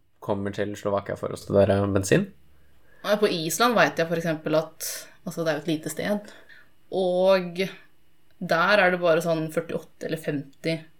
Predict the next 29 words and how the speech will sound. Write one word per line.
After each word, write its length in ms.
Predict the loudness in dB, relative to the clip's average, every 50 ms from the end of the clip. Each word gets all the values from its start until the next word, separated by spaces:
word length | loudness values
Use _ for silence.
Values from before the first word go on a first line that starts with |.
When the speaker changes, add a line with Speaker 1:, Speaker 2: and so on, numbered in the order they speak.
| -20 -20 -20 -8
Speaker 2:
studenter 380 | -2 0 0 2 2 0 -2
som 100 | -4 -4
tas 280 | -4 -4 -4 -4 -4 -6
opp 100 | -8 -8
hvert 200 | -8 -8 -4 -4 -4
år 120 | -4 -4 -4
til 100 | -6 -6
medisin 380 | -4 -4 -6 -6 -6 -6 -6 -6
da. 140 | -8 -8 -12 -20 -20 -20 -20 -20 -20 -20 -20 -20 -20 -10
Så 80 | -2 2
det 80 | 4
er 80 | 4 4
jo 80 | 2 -2
ekstremt 460 | -4 -8 -10 -8 -6 -6 -6 -6 -6
stor 160 | -6 -6 -4 -4
konkurranse, 540 | -6 -6 -6 -6 -6 -6 -6 -6 -6 -6 -6 -10 -16 -18 -12 -8
eh, 440 | -8 -6 -6 -6 -6 -6 -6 -8 -8 -6 -6
der. 320 | -4 -4 -4 -6 -6 -8 -12 -20 -20 -20 -20 -20 -20 -20 -20 -10
Så 140 | -6 -4 -4
jeg 80 | -2
tror 100 | -2 -4
nok 140 | -4 -4 -6 -4
det 80 | -2
er 160 | 0 0 0
i 80 | -2 -4
hvert 220 | -8 -8 -8 -6 -6
fall 140 | -6 -6 -6
derfor 300 | -6 -12 -10 -8 -6 -6
at 240 | -6 -8 -10 -12